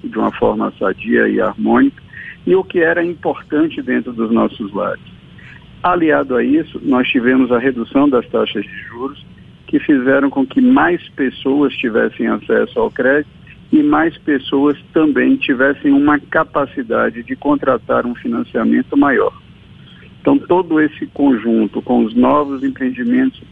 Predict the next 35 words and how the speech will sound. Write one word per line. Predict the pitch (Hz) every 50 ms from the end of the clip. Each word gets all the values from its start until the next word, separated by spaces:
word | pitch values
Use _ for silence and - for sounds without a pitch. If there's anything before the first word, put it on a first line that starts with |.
| - - -
eh, | - 139 127 - -
feitos | 131 120 123 123 - - 123 -
e | 131
lançados | 131 127 120 117 - - 127 117 120 123 117 - -
pelos | - 131 120 117 123
associados | 120 113 - - 113 110 - - 113 113 113 113 117 117
da | 113 113
adem | 104 - - 113 110 110 101
Bahia, | 104 107 107 110 113 117 127 135 - - - - - - - - - -
propiciaram | - 151 147 147 - 160 - - - 151 143 147 156 160
aquilo | 151 143 - - 147 156 156 156
que | 151 160
as | 151 -
pessoas | - - 147 135 - - 143 143 139 139
estavam | 139 - - 143 139 135 143 139
buscando. | 139 143 - - - - 104 98 98 - - - - - - - - - - - - - - -
E | 131 131
aí | 123 113 117 117 123
nós | 127 123 123 120 117
tivemos | - 127 113 110 117 113 117 113 107 127
um | 131 120
crescimento | - - 113 110 - - 113 104 110 110 113 110 - 127
bastante | 120 117 127 120 113 - - - 113 113 117 - - -
significativo. | 127 - 117 123 123 - - - 131 120 - - 104 - - - - - - - - - - - - - - -
Um | 151 143
outro | 156 175 175 - 165 156
movimento | 156 147 127 123 131 - - 135 123 123 120 113 - - -
também | - 123 117 110 120 120 120 117
que | 113 - -
foi | - 120 110
muito | 117 127 139 139 - 139
importante | 123 - - 117 113 - - - 117 117 117 113 - -
pro | - - 113
mercado | 113 113 107 - - 113 113 110
imobiliário | 110 110 107 104 - 110 107 - 113 117 123 131 127